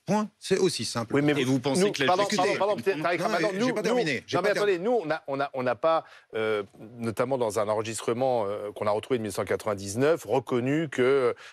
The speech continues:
Speaker 2: euh, finalement, les, les musulmans qui trompaient leurs femmes, ce n'était pas bien. Euh, on, voilà, on a, on avait, on a,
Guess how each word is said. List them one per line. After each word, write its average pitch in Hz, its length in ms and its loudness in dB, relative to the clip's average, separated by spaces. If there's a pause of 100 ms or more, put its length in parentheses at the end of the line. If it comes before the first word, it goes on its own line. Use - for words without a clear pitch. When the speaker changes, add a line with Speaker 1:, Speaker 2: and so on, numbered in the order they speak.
(100)
Speaker 2:
euh, 107 80 0
finalement, 127 720 0
les, 117 260 -2
les 110 120 -6
musulmans 120 380 -2
qui 117 120 -8
trompaient 120 260 0
leurs 113 140 2
femmes, 123 180 0
ce 113 120 -6
n'était 107 240 -4
pas 113 160 0
bien. 139 260 0
Euh, 156 400 0 (240)
on, 117 180 -4
voilà, 147 220 2
on 127 320 -8
a, 135 100 -2
on 127 140 -2
avait, 127 180 -2
on 127 140 -2
a, 131 40 -2